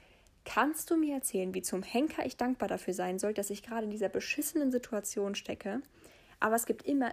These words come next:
irgendwas, wofür man dankbar sein kann oder irgendwas, wo man glücklich sein kann, dass man das schon erreicht hat.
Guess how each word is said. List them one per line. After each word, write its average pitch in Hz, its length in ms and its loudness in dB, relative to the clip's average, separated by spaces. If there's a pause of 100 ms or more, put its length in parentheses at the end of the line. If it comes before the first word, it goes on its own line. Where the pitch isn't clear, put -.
irgendwas, 247 540 0
wofür 185 220 -2
man 190 100 -4
dankbar 190 300 -4
sein 180 180 -2
kann - 180 -6
oder - 220 -2
irgendwas, 233 540 0 (280)
wo 208 60 -4
man 196 200 0
glücklich 240 340 2
sein 185 160 -4
kann, 196 160 -6
dass 208 100 -10
man 185 140 -4
das 202 200 0
schon 208 140 -4
erreicht 190 460 -6
hat. - 160 -14